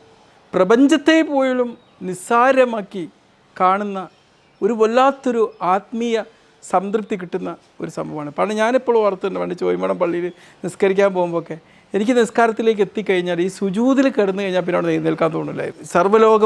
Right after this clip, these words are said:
പരിപാലകനായ ഒരു ദൈവത്തിലേക്കുള്ള പൂർണ്ണ സമർപ്പണത്തിലൂടെയും നിന്നുപോയ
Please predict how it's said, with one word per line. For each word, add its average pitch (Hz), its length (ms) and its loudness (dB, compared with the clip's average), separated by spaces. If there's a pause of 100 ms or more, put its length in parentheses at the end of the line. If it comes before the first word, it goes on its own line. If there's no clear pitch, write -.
പരിപാലകനായ 202 800 2 (160)
ഒരു 185 200 0
ദൈവത്തിലേക്കുള്ള 196 720 0 (100)
പൂർണ്ണ 220 340 0 (140)
സമർപ്പണത്തിലൂടെയും 208 1000 -2 (1000)
നിന്നുപോയ 196 380 2